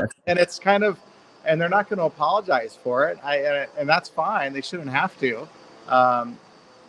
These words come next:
Speaker 2: it's just now it's gonna be up to Christian McCaffrey to produce. And I think it's actually more pressure on Kyle Shanahan because for years everybody's talked about what a great offensive mind he is.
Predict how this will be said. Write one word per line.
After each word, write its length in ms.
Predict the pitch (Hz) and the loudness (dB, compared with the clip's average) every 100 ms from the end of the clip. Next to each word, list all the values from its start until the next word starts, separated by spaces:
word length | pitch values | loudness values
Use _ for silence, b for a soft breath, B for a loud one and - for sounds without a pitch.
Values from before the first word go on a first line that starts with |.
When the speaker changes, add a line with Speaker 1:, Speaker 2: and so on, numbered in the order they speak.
| - - - | -20 -10 -6
Speaker 2:
it's 120 | 143 | 0
just 200 | 185 - | 0 2
now 160 | 165 214 | 0 0
it's 120 | 208 | -2
gonna 140 | 170 | -2
be 60 | 156 | -2
up 80 | - | -2
to 60 | |
Christian 340 | - 175 160 135 | -4 -6 -6 -10
McCaffrey 400 | 139 170 190 156 | -4 -4 -4 -6
to 60 | |
produce. 460 | 127 135 131 156 151 | -6 -2 0 0 -2
And 120 | 131 - B B B - | -8 -10 B B B -20
I 40 | |
think 240 | - 349 392 | -8 -2 -2
it's 180 | - - | -4 -4
actually 360 | 180 180 - 170 | -2 -2 0 0
more 300 | 160 175 233 | 2 4 2
pressure 440 | - 170 160 - | 4 4 4 2
on 120 | 156 143 - | -2 -2 0
Kyle 220 | 170 156 | 2 2
Shanahan 840 | - 170 233 247 156 143 139 139 143 - - - - | 0 -4 -2 -2 -2 -2 -4 -8 -12 -20 -20 -20 -10
because 360 | 170 170 180 160 | -6 2 2 2
for 180 | - 170 | -2 -4
years 540 | 165 180 240 202 147 | 0 2 4 4 2
everybody's 460 | 147 151 147 147 - | 2 4 4 2 2
talked 220 | 165 156 | -2 2
about 220 | 156 135 | 4 6
what 100 | 143 | 4
a 60 | 131 | 2
great 280 | 143 156 | 2 4
offensive 460 | 156 147 151 139 127 | 4 2 0 -12 -8
mind 280 | 123 143 196 | -4 -2 -2
he 140 | 165 127 | -4 -6
is. 240 | 123 113 | -10 -12